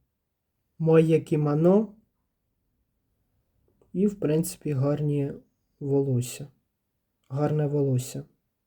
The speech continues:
Ще в неї є переливаючий меч. Він класно світиться на сонці. Із лиходій у нас є ось такий от воїн на ім'я Дрікс.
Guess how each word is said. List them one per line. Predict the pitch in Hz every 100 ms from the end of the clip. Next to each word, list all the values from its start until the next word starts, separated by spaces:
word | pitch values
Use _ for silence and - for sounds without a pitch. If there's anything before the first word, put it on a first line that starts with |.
| _ _ _ _ _ _ _ -
Ще | - - 185
в | 185
неї | 175 160
є | 170 170
переливаючий | 160 156 156 147 156 156 - 156 147
меч. | 147 135 127 - _ _ _ _ _ _ _ _ _ _ _ _ _ _ _ _ -
Він | 147 170 170
класно | 170 175 175 156
світиться | - 175 180 165 160
на | 151
сонці. | 151 147 135 127 - 151 _ _ _ _ _ _ _ _ _ _
Із | 170 151
лиходій | 160 156 160 160 151
у |
нас | 151 151 - 156
є | 147 147 -
ось | 156 131
такий | 151 143 151
от | 143 147
воїн | 147 147 139 135 135 -
на | 151
ім'я | 143 143 139 135
Дрікс. | 156 208 - -